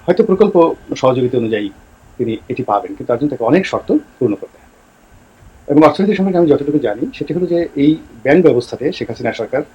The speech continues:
যে লুটপাট করেছিল সেটা ধামা চাপা দেওয়ার জন্য তার অনেকগুলো কৌশল ছিল, সেই কৌশলগুলো এই বর্তমান রেজিম অবলম্বন করবে না এবং তাদের পক্ষে সম্ভব নয়। ফলে অনেকগুলো ব্যাংকের,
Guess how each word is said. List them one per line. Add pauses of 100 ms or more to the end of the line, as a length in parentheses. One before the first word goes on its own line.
(280)
যে
লুটপাট
করেছিল
সেটা
ধামা
চাপা
দেওয়ার
জন্য (500)
তার
অনেকগুলো
কৌশল
ছিল,
সেই
কৌশলগুলো
এই
বর্তমান (140)
রেজিম (500)
অবলম্বন
করবে
না (100)
এবং
তাদের
পক্ষে
সম্ভব (100)
নয়।
ফলে (800)
অনেকগুলো
ব্যাংকের,